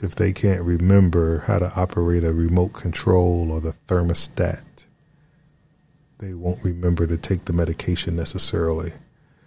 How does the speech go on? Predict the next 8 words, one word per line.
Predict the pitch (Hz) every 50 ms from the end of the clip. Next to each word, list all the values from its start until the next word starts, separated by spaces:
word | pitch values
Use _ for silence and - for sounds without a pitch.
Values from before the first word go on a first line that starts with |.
| _ _ _ _ _ _ _ _ _
And | 92 87 -
so | - 98 90
then | 85 92 90 87 85
we're | 82 85
talking | - - 98 90 85 - 95
about | 87 82 85 85 87 - -
some | - - - 92 90
health | - - - 101 95 - - - -